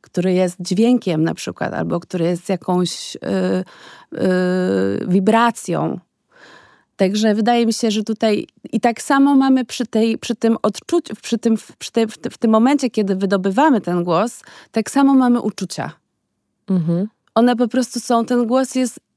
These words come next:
Speaker 1: rezonuje razem z nami.
Speaker 2: To jest piękne doświadczenie, tak sobie to wyobrażam, bo jeszcze, jeszcze nie pracowałam ze swoim głosem w taki sposób. Mm, trochę chciałabym z tobą też porozmawiać o, e,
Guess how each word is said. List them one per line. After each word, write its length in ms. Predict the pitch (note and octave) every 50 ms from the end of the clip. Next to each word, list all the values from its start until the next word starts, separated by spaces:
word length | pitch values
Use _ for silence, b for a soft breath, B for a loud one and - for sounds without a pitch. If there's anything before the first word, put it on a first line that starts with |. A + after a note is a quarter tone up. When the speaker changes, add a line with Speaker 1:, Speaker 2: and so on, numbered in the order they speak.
| _ _ -
Speaker 1:
rezonuje 600 | - A3+ A#3 A3 A#3+ A#3+ B3 C4 C#4 C#4 C4+ C4
razem 300 | A#3+ A#3 A3 G#3+ G3+ G3+
z 80 | F#3 F3
nami. 300 | D#3 C3+ B2+ B2+ C#3+ - _ _ _ _ _ _ _ _ _ _ _ _ b b b b b b b
Speaker 2:
To 100 | - G#3+
jest 180 | G#3+ - _
piękne 340 | - A#3 G#3+ F#3 - - E3+
doświadczenie, 760 | E3+ F3 E3 - F3 E3+ - - - F3 D#3+ D#3 D#3+ E3+ F3+ G3+ -
tak 320 | - F3 E3+ - - - -
sobie 280 | - F#3 E3+ F3 E3+
to 140 | - F#3 F3
wyobrażam, 540 | F3 F3+ F3+ F3+ F#3 E3 D#3 D3+ D#3 D#3+ F3+
bo 100 | F3 E3+
jeszcze, 540 | E3 E3 - - F#3 E3+ D#3+ D#3+ D#3+ D#3+ D#3+
jeszcze 320 | E3+ F#3+ G3 G3+ - A#3
nie 120 | G#3 F#3+ F3+
pracowałam 560 | - F#3+ F3+ - F#3+ F3 F#3 F3+ E3+ E3 E3+
ze 100 | E3 E3+
swoim 320 | - - F3 E3+ E3 E3
głosem 340 | E3 E3+ E3+ E3 - E3+ E3+
w 60 | E3
taki 580 | - - F3 E3+ - - - E3+ D#3+ E3 E3 - -
sposób. 600 | - - - - D#3+ D3+ - - F3+ G#3 - - B B B B B B B B B B B B -
Mm, 760 | F#3+ F#3+ F#3 F#3 F#3 F#3 F#3 F#3 F#3 F#3 F#3 F#3 F#3 F#3+ F#3+ _
trochę 320 | - - C#4+ - - F#4
chciałabym 800 | D4 - - C#4 C4+ C4+ C4 A#3+ A#3 B3 B3 B3 B3 B3 A#3+ A#3+
z 40 | A3
tobą 280 | - - A3 A3+ A#3 A3+
też 200 | - G#3 G3 -
porozmawiać 920 | - G#3+ G3+ G3 F3+ G3 G3 G3 G3 F#3+ G3 G3 G3 G3 - - - - -
o, 560 | - F#3+ F#3 F#3 F#3 F3+ F3+ F3+ F#3 F#3 G3 F#3+ B B B B B B B B B -
e, 440 | E2 D#2+ - C#2 C#2+ C#2+ C#2+ C#2+